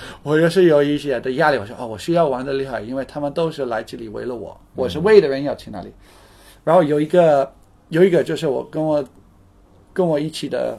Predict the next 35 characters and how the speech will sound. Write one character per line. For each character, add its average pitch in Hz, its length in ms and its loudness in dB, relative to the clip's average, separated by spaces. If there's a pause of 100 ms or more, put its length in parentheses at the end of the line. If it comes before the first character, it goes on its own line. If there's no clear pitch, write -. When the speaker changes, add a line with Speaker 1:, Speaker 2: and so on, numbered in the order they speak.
(100)
Speaker 1:
一 127 80 -10
个 127 240 -2
叫 139 220 -2
刘 113 160 -8
磊， 139 240 -4
一 - 20 -14
个 123 100 -8
演 110 220 -8
员， 104 180 -10 (120)
Speaker 2:
嗯。 101 220 -8 (200)
Speaker 1:
他 156 140 -2
也 131 80 0 (240)
自 190 120 2
己 147 200 -2
租 151 240 0
一 139 40 0
个 135 120 -6
滑 104 180 -2
板， 123 180 -4
他 123 140 -6
也 147 400 -2
自 170 160 -2
己 131 100 -6
去 - 160 -10
玩， 120 240 -4 (380)
我 139 80 -2
觉 170 100 4
得 170 120 6
他 185 180 4
很 147 140 0
棒 156 160 2
了， 135 100 -4
因 156 80 -6
为 151 160 -2 (560)
他 156 320 2